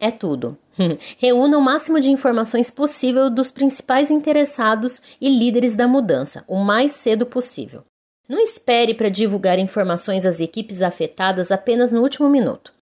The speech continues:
Por outro lado, você também não precisa saber tudo ao anunciar uma mudança. Pelo contrário, quando você espera ter muita informação pra comunicar tudo de uma vez,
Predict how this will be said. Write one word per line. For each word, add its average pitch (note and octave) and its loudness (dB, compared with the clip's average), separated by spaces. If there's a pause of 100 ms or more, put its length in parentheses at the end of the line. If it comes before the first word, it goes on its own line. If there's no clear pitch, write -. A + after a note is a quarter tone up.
(140)
Por C#4+ -4
outro A#3 2
lado, F#3+ 0
você A3+ 0
também C4 2
não B3 2
precisa B3+ -2
saber B3+ 0
tudo C4 2
ao A3+ 2
anunciar A#3+ 0
uma A3 0
mudança. F#3+ -2 (280)
Pelo A3 -2
contrário, C#4 -4
quando A3 -4
você B3 0
espera G3+ 0
ter G3 0
muita D#4+ 2
informação A3+ 0
pra F#3+ -2
comunicar F#3+ -4
tudo D4 -2
de G#3+ -2
uma F3 0
vez, F#3 -2